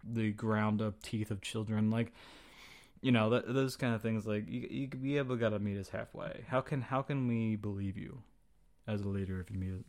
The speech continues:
meet us halfway? Where is that trust at?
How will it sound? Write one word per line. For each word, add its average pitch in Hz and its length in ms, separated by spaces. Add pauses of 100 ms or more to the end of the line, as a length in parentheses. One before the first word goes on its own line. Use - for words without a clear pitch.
meet 98 120
us - 180
halfway? - 540
Where 120 320
is 113 140
that 104 240
trust 95 500
at? - 300